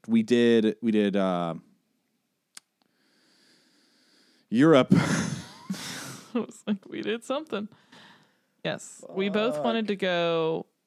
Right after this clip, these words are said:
Speaker 1: We went to
Speaker 2: We
Speaker 1: Europe
Speaker 2: both
Speaker 1: on our honeymoon
Speaker 2: individual
Speaker 1: together.
Speaker 2: couples. We both wanted to go to Europe as a honeymoon, but we were both hesitant about traveling. And it's always like, "Oh, you know, better in numbers." And also it was just, like,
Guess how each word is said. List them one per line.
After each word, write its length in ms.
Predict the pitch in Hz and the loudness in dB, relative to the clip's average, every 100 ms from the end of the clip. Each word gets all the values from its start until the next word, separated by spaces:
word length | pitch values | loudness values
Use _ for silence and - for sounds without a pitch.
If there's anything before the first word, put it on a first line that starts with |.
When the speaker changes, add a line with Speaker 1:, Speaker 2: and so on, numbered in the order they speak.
| _ | _
Speaker 1:
We 80 | 127 | -6
went 140 | 139 143 | -4 -2
to 60 | |
Speaker 2:
We 60 | 120 | 2
Speaker 1:
Europe 380 | 123 107 185 180 | 4 4 2 -2
Speaker 2:
both 240 | 180 185 | -2 0
Speaker 1:
on 60 | 202 | 0
our 60 | |
honeymoon 220 | 190 175 226 | 0 2 2
Speaker 2:
individual 240 | 202 175 | 2 0
Speaker 1:
together. 220 | 160 170 | -2 -4
Speaker 2:
couples. 360 | 165 - - - | -4 -6 -8 -6
We 120 | 165 | -6
both 280 | 160 160 160 | -4 -6 -6
wanted 260 | 160 156 156 | -6 -6 -8
to 80 | 160 | -6
go 220 | 151 143 | -6 -6
to 140 | - | -8
Europe 460 | 151 151 135 110 - 165 | -6 -6 -6 -8 -10 -8
as 120 | 156 | -6
a 60 | |
honeymoon, 400 | 156 160 147 143 147 | -6 -6 -6 -8 -8
but 100 | 147 | -6
we 100 | 151 | -4
were 100 | 151 | -4
both 300 | 156 147 - | -4 -6 -8
hesitant 560 | - 196 180 156 147 - _ _ _ _ _ | -6 -4 -4 -6 -8 -12 _ _ _ _ _
about 240 | 165 147 165 | -6 -6 -6
traveling. 640 | 180 170 147 147 135 - | -6 -4 -4 -6 -8 -10
And 160 | 156 | -12
it's 120 | 156 165 | -10 -6
always 260 | 156 156 156 | -4 -4 -6
like, 160 | 143 156 | -8 -6
"Oh, 320 | 165 156 156 - | -4 -4 -6 -12
you 100 | 160 151 | -10 -8
know, 280 | 135 - - _ _ _ _ | -8 -10 -14 _ _ _ _
better 320 | 170 160 156 - | -4 -2 -4 -6
in 200 | 151 160 | -8 -6
numbers." 360 | 160 143 143 | -4 -4 -6
And 160 | - 208 | -4 -4
also 260 | 247 - 233 | -4 -2 -2
it 120 | 143 | -2
was 160 | 170 - | -4 -4
just, 220 | 175 - | -6 -4
like, 240 | 151 156 | -6 -6